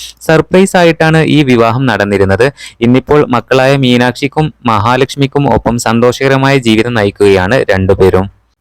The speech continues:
കാവ്യ ബാലതാരമായി വെറുതെ ഒന്ന് മുഖം കാണിച്ച പൂക്കാലം വരവായി എന്ന സിനിമ മുതൽ കൂടെയുള്ള നടനാണ് ദിലീപ്. അന്ന് കാവ്യ തീരെ ചെറിയ കുട്ടിയായിരുന്നു എങ്കിൽ ദിലീപ് ഇതേ സിനിമയിൽ അസിസ്റ്റന്റായി പ്രവർത്തിച്ച് വരികയായിരുന്നു.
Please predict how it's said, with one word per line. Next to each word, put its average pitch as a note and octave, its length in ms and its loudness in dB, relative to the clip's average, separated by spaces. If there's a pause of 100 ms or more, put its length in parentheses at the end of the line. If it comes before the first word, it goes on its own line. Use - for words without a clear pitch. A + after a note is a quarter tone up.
(200)
കാവ്യ C#3+ 460 2
ബാലതാരമായി C#3+ 960 2
വെറുതെ C#3 440 2
ഒന്ന് D3+ 200 -2
മുഖം C3 340 0
കാണിച്ച B2 360 -2 (160)
പൂക്കാലം D3+ 560 0
വരവായി C#3+ 420 2
എന്ന C3+ 240 2
സിനിമ A2+ 340 0
മുതൽ A2+ 260 0
കൂടെയുള്ള A#2 640 2
നടനാണ് G2+ 540 -2
ദിലീപ്. G2 480 0 (400)
അന്ന് D#3+ 240 2 (120)
കാവ്യ C3+ 320 0
തീരെ C#3 380 2
ചെറിയ C3 340 2
കുട്ടിയായിരുന്നു A2 680 2
എങ്കിൽ G#2+ 420 0
ദിലീപ് B2 460 2
ഇതേ B2+ 320 2
സിനിമയിൽ B2+ 480 0
അസിസ്റ്റന്റായി B2+ 720 0
പ്രവർത്തിച്ച് A2+ 680 0
വരികയായിരുന്നു. G2 760 2